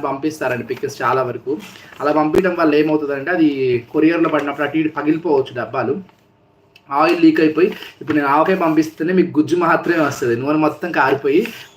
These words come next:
ఉత్త గుజ్జు పిప్పి మిగులుతది. అలా మిన్-, మిగలకుం-, అలా ఉండద్దు. మన పికిల్, పికిల్ as it is-గా యథాతథంగా వెళ్ళాలనే ఉద్దేశంతోనే మన ఆవకాయని ఇలా ప్యాక్ చేస్తున్నాం. ఇలా ఫారిన్ కంట్రీస్‌కి ఎలా పంపిస్తాం, అదే రీతిగా మనం ఇలా ఫోర్ లేయర్, త్రీ లేయర్ ప్యాకింగ్ చేసి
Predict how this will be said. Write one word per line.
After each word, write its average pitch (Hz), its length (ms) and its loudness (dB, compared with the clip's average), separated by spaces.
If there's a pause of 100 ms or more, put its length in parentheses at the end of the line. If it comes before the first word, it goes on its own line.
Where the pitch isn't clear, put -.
ఉత్త - 120 -4 (120)
గుజ్జు 190 280 2
పిప్పి 175 300 0
మిగులుతది. 139 440 0
అలా 147 180 0
మిన్-, 143 320 -10
మిగలకుం-, 156 600 -2 (160)
అలా 151 140 4 (180)
ఉండద్దు. 160 380 0 (340)
మన 147 100 -6 (120)
పికిల్, 202 340 0
పికిల్ 165 380 4
as 147 160 0
it 170 120 0
is-గా 160 200 0 (100)
యథాతథంగా 160 720 2
వెళ్ళాలనే 135 520 0
ఉద్దేశంతోనే 143 640 -2
మన 143 180 0
ఆవకాయని 147 360 -2
ఇలా 135 100 0 (100)
ప్యాక్ 120 260 -2
చేస్తున్నాం. 123 340 -8 (100)
ఇలా 123 120 -2 (440)
ఫారిన్ 160 400 2
కంట్రీస్‌కి 151 460 -2
ఎలా 143 160 2
పంపిస్తాం, 143 500 -4
అదే 147 220 2
రీతిగా 143 340 -2
మనం 143 220 -4
ఇలా 143 120 0 (220)
ఫోర్ 147 300 2
లేయర్, 147 260 4
త్రీ 143 120 -2 (100)
లేయర్ 135 260 0
ప్యాకింగ్ 131 340 -6
చేసి 123 220 -4